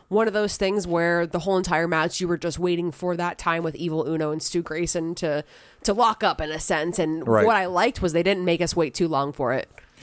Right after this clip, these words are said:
Speaker 2: No, no, they didn't at all. And, and there's a lot of story there. We could, we could sit here and talk your ear off all day about how much story there really is here.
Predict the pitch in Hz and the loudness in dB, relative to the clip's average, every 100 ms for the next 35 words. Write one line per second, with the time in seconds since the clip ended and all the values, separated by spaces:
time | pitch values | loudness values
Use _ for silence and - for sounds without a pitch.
0 | - - - 117 165 107 - 90 113 107 | -20 -20 -2 4 4 4 -2 0 2 4
1 | 117 120 107 113 98 87 92 98 98 90 | 4 2 4 4 4 0 0 0 0 -2
2 | 101 98 92 92 - _ _ _ _ _ | -2 0 0 -2 -6 _ _ _ _ _
3 | _ _ _ _ 120 104 101 98 98 107 | _ _ _ _ 0 2 0 2 2 4
4 | 113 - 117 113 117 120 120 104 98 92 | 2 2 2 4 4 4 2 0 -2 -6
5 | 98 104 110 104 - 110 104 104 98 104 | -6 -2 -2 -2 -2 -2 0 -2 0 0
6 | 92 101 98 101 95 101 95 92 98 87 | 0 0 2 2 2 2 2 2 2 2
7 | 87 - 104 98 95 - 98 95 90 87 | -2 -2 -2 -2 -4 -2 0 2 2 0
8 | 90 90 87 92 - 95 92 | 0 0 0 0 -2 -2 -2